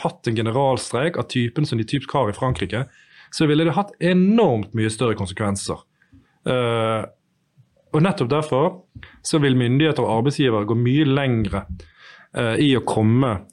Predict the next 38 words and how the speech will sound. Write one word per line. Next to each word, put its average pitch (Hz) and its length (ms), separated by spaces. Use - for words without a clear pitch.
arbeidstakerne 110 680
i - 40
møte 104 500
på 104 80
forhånd. 95 400
Fordi 151 160
de 147 100
vet 139 540
det 135 180
at 127 180
motparten, 127 960
eh, 123 340
er 127 60
såpass - 560
sterk - 400
da. - 100
Så - 240
det 175 240
er - 40
nettopp 170 280
det 139 200
da, 117 140
når 147 100
de 139 80
vet 139 300
det, 143 160
så - 160
er 143 100
det 117 60
mye 127 100
større 135 220
sjanse 117 240
for 135 80
at 110 60
de 107 200
kommer 113 360
tidlig 101 520
til 95 240